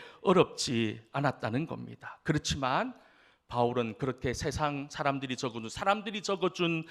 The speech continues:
그런 추천서가 아니라 내 삶을 통해서, 여러분들의 삶을 통해서 예수님을 드러내는 삶을 살자라고 외치고 있다는 거예요.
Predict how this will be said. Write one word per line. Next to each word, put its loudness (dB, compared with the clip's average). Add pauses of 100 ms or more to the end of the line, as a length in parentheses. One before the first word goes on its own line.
(220)
그런 6
추천서가 4
아니라 6 (460)
내 6
삶을 2
통해서, -8 (100)
여러분들의 10
삶을 -4
통해서 2 (280)
예수님을 0
드러내는 0
삶을 -2
살자라고 2 (200)
외치고 2
있다는 0
거예요. -14